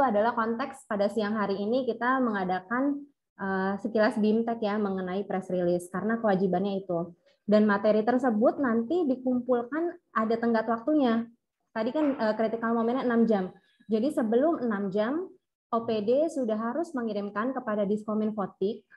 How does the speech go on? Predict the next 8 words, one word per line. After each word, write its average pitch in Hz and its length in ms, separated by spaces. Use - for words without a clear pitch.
berupa 220 880
draft 214 340
press 214 240
release 202 480
dan 214 160
juga 214 320
data-data 202 480
pendukung. 185 720